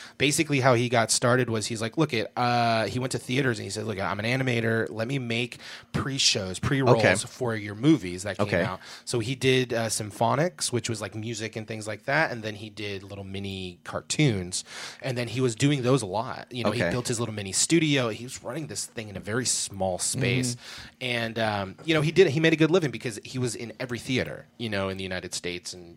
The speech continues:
Speaker 1: yada, yada. So he was making an okay living, and then he was w-, seeing the shit that Charlie Chaplin was doing and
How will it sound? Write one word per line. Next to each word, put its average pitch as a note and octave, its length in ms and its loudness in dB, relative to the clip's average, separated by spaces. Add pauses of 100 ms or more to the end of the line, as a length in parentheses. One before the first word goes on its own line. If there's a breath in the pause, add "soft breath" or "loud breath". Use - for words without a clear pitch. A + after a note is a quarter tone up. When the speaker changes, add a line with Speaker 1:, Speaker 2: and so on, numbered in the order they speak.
Speaker 1:
yada, F#2 240 -4
yada. G#2+ 400 2 (260 loud breath)
So - 60 -10
he C3+ 60 6
was C3+ 80 6
making G#3 260 4
an A#2+ 100 2
okay A2 340 -2
living, G#2+ 580 0
and A2+ 220 -10
then A#2+ 240 -4
he B2 140 -8
was A2 120 -8
w-, G2+ 160 -12
seeing G#2 320 -8
the - 60 -12
shit - 200 -6
that - 80 -14
Charlie E2+ 240 -8
Chaplin E3 400 0
was D3+ 140 -4
doing C#3+ 500 -6
and F2+ 180 -8